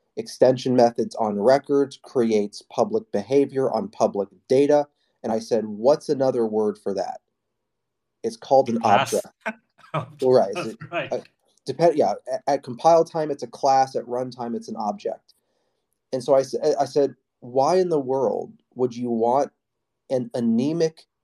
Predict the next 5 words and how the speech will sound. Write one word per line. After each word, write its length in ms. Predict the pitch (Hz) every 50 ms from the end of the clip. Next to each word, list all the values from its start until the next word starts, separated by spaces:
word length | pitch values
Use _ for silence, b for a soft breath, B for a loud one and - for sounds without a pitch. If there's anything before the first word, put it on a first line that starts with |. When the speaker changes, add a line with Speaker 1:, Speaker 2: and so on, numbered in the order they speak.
| _ _ -
Speaker 1:
re-implementation 1300 | 110 107 110 135 143 147 143 143 139 139 - 127 120 117 113 113 113 127 117 120 120 - - 98 95 -
of 180 | - - - -
classes 720 | - - 117 113 113 - - - 110 208 98 101 - - _ _ _ -
and 140 | 117 104 104
objects?" 640 | 123 170 175 131 - - - - _ - - -